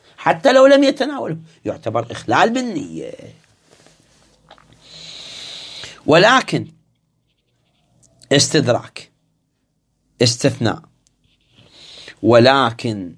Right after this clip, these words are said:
لم تجب الكفارة عليه. ليش ما تجب عليه الكفارة؟ لعدم العلم بتحقق المفطرية.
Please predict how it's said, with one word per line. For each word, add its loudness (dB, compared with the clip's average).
لم -2
تجب -2
الكفارة 0
عليه. -6
ليش -2
ما -4
تجب -2
عليه -4
الكفارة؟ -8
لعدم 0
العلم 0
بتحقق -8
المفطرية. -10